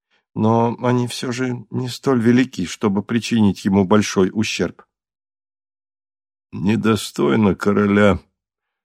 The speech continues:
тратить на это столько времени», веско сказал Катфаэль. «Я полагаю, Эллен, нам не придется долго ждать возвращения Хью».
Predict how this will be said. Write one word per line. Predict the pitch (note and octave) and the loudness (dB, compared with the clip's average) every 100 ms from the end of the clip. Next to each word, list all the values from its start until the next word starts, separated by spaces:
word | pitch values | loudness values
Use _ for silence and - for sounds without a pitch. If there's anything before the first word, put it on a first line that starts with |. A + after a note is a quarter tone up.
| _ | _
тратить | - G#2 G2 - F2 - | -4 0 2 0 -2 2
на | F#2 | 4
это | F#2 F2 F#2 | 4 2 -4
столько | - - F#2 E2+ F2+ | -4 -2 -2 0 -2
времени», | E2 E2 D2+ C#2 B1+ C2+ - _ _ _ _ _ - | 0 0 0 -2 -6 -8 -12 _ _ _ _ _ -4
веско | F#2+ G2 - F#2 | 2 2 0 -6
сказал | - F#2 E2+ F#2 F2+ - _ _ _ _ _ _ _ _ | -4 -4 0 0 0 -6 _ _ _ _ _ _ _ _
Катфаэль. | _ F2 - - F2 E2 E2 D2+ _ _ _ _ _ _ _ _ _ _ _ _ _ _ G#2 | _ -14 -8 -4 0 0 0 -6 _ _ _ _ _ _ _ _ _ _ _ _ _ _ -6
«Я | F#2 G2 | 0 0
полагаю, | - G2+ G2 A2 A2 A2 A2 | 2 2 4 6 6 6 4
Эллен, | A#2+ A#2 A2 G#2 | 4 6 4 4
нам | A2 A#2+ A2+ | 6 6 6
не | A#2+ | 6
придется | G#2 A#2 A#2+ A2+ G2+ - F2 | 6 4 6 6 4 0 0
долго | F#2 G2 E2 F2 | 2 2 2 -2
ждать | D#2+ F2+ E2+ D#2+ | 0 0 0 -2
возвращения | F2 D#2+ E2+ E2+ - - E2 D2+ D#2+ | -4 -2 -2 -2 -4 -6 -4 -4 -4
Хью». | D2+ - C#2 C2+ A1+ | -6 -8 -8 -8 -10